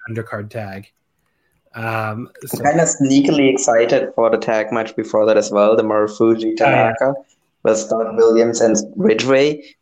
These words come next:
Speaker 2: because Williams is retired. Like, his last match was, like, when he had, like, I think at the start of this year,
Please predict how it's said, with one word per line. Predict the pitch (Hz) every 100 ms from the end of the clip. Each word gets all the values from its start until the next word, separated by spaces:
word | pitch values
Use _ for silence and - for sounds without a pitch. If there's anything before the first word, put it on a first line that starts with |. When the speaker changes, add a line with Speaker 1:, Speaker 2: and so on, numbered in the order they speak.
| _
Speaker 2:
because | 139 185 190 - - _ _ _ _ _
Williams | 139 247 220 156
is | 180 113
retired. | 104 131 151 - - - _ _
Like, | - 110 107 - _ _ _ _ _ _ _ -
his | 127 127 -
last | 123 120 131 156 -
match | 131 113
was, | 123 117
like, | 120 107 107
when | 117
he | 113
had, | 117 120 113
like, | 123 110 -
I |
think | - - 139
at | 139 -
the | 107
start | - - 110 113
of | 123 -
this | 117 -
year, | 214 233 254